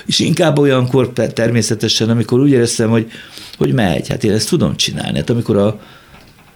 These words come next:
amikor megjelent a, a Szódalovaglás kötet, ez ezerkilencszázkilencven,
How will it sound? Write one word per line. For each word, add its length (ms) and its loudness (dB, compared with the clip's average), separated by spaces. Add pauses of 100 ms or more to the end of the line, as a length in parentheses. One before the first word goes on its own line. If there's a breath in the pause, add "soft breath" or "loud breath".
(140)
amikor 400 -2
megjelent 600 0
a, 180 -2 (180)
a 240 -2
Szódalovaglás 920 0
kötet, 380 -2
ez 380 -4 (460)
ezerkilencszázkilencven, 1700 -4